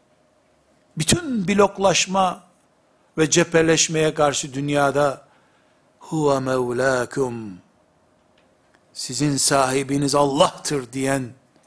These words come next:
ayeti duydum. Bu ayetler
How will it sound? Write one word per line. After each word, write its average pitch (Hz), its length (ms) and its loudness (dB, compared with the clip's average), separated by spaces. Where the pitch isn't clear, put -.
ayeti 104 600 -10
duydum. - 340 -20
Bu 170 140 6
ayetler 165 840 4